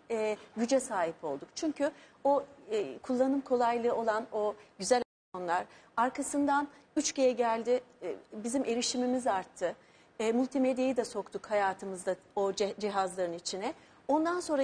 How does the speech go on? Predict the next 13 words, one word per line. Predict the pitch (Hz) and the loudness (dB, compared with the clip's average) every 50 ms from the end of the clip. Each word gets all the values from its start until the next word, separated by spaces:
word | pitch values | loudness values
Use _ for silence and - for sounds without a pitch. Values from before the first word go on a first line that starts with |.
| - - | 0 0
ilerleyen | 262 277 277 285 285 277 294 294 294 | 2 2 2 2 2 2 0 0 0
süreçte | 285 - - 240 247 226 - - 233 - | -2 -4 -4 -4 -4 -4 -4 -6 -4 0
dört | 269 269 269 - - | 0 0 0 0 -2
G, | 240 233 240 247 | -2 0 0 2
dört | 269 269 - - | 0 0 -2 -4
buçuk | 247 - - - - | -12 -12 -12 -6 0
G | 269 262 - - | 0 0 2 2
acayip | - 240 - 277 262 285 302 - - | 0 -2 0 2 2 2 0 -2 -4
konforda | - 254 233 226 - - 226 214 214 220 311 320 - - - - - - _ - | -4 -2 -2 -2 -2 -4 -2 -2 0 2 2 0 0 -2 -14 -20 -20 -10 _ 0
artık | 349 381 381 - - 277 - | 0 0 0 -2 -4 -4 -2
neredeyse | 254 277 311 392 415 381 320 277 262 - 269 233 233 | 0 2 2 2 0 0 0 0 0 0 0 -2 -2
bütün | 302 - - 480 | -2 -4 -4 -2
hayatımızı | 339 311 269 254 233 226 220 - - 220 214 208 196 - 311 415 | 0 0 2 2 2 2 0 -2 -4 -6 -4 -4 -2 -2 -2 -2